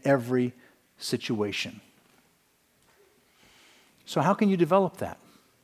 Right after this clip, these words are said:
Well, the same way Daniel, Meshach, Shadrach, and Abednego did. They constantly rem-, you, you constantly remind yourself of the many times God intervenes in the Bible, but also you should have a list of th-, times that God has intervened in your own life, where you know that he intervened,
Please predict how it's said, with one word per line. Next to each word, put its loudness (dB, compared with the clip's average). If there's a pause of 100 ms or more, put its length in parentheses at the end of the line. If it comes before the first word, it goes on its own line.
(800)
Well, 10
the 8
same 4
way 6
Daniel, 8
Meshach, 4
Shadrach, 6
and 6
Abednego 6
did. 6
They 8 (560)
constantly 6
rem-, 8
you, 4
you -2
constantly 6
remind 10
yourself 8
of 2
the 2
many 8
times 4
God 8
intervenes 4
in 0
the 4
Bible, 6 (200)
but 4
also 8
you 8
should 4
have 10
a 8
list 6
of 0
th-, 0
times 4
that 2
God 8
has 6
intervened 4
in 6
your 8
own 8
life, 4 (600)
where 8
you 10
know 10
that 6
he 2
intervened, 2